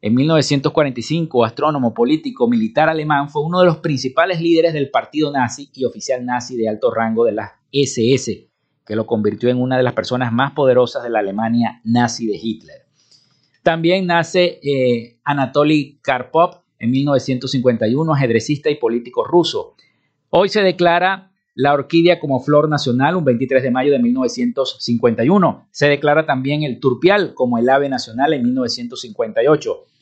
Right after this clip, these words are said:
Se inaugura la Catedral de Nuestra Señora El Carmen en Maturín en mil novecientos ochenta y uno.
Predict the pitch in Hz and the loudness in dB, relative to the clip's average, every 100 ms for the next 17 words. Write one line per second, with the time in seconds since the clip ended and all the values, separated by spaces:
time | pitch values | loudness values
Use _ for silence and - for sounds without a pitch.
0 | _ - 175 180 170 170 175 170 147 127 | _ -2 2 2 4 4 4 2 0 -2
1 | 123 143 143 120 143 151 160 151 110 123 | 0 0 0 0 -2 -2 -2 -2 -2 -2
2 | 139 135 - - 117 110 160 156 139 120 | 0 -2 -4 -10 -10 -4 -2 0 -2 -6
3 | 113 113 110 123 156 170 127 107 120 139 | -4 -4 -6 2 4 4 0 -2 -2 0
4 | 135 - 131 - 127 - 113 120 151 180 | -2 -2 -8 -12 -14 -10 -6 -2 2 2
5 | 127 | 0